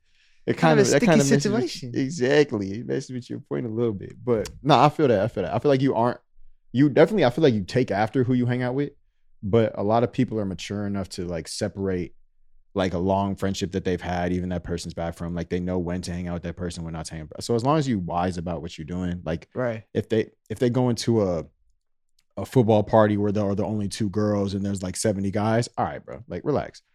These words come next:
Speaker 2: Right, right, right.
Speaker 1: Chill out. But if they
Speaker 2: I,
Speaker 1: just
Speaker 2: I
Speaker 1: going out
Speaker 2: also,
Speaker 1: together.
Speaker 2: yeah, I also feel like if she's very, um, what's the word? What's the word? What's the word?
Speaker 1: Flirtatious?
Speaker 2: Like,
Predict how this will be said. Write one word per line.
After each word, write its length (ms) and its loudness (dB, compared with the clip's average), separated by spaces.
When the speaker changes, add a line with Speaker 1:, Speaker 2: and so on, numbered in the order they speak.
Speaker 2:
Right, 220 0
right, 220 2
right. 200 -6
Speaker 1:
Chill 240 -2
out. 180 -8
But 320 4
if 100 -2
they 80 6
Speaker 2:
I, 40 6
Speaker 1:
just 140 -2
Speaker 2:
I 20 2
Speaker 1:
going 100 6
out 60 10
Speaker 2:
also, 140 -2
Speaker 1:
together. 180 -16
Speaker 2:
yeah, 140 -4
I 120 2
also 280 2
feel 160 0
like 380 0
if 440 -8
she's 300 -6
very, 500 2
um, 400 -6
what's 200 -6
the 120 -2
word? 420 -4
What's 220 -10
the 80 -12
word? 300 -12
What's 160 -20
the 120 -20
word? 320 -20
Speaker 1:
Flirtatious? 400 -4
Speaker 2:
Like, 280 -4